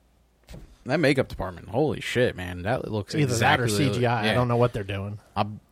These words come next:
Speaker 1: it looks exactly like fucking comics.
Speaker 2: <laughs>
Speaker 1: I couldn't be happier about that. And I was like, "Oh my God." Um,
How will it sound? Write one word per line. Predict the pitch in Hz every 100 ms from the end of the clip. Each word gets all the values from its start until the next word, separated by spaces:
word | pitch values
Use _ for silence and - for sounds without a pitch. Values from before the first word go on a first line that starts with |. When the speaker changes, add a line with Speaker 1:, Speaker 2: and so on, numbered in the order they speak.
| -
Speaker 1:
it | 120 143
looks | 127 95
exactly | 104 104 - 98
like |
fucking | - 92 87
comics. | 95 95 90 90 - 113
Speaker 2:
<laughs> | 85
Speaker 1:
I | 107 113
couldn't | 120 98
be | 98
happier | 98 98 98 95
about | 95 92
that. | 92 92 -
And |
I | 95
was | 95
like, | 92
"Oh | 73 104
my | 87
God." | 92 92 87 _ _ - - _
Um, | - 110 113 113 117 113 110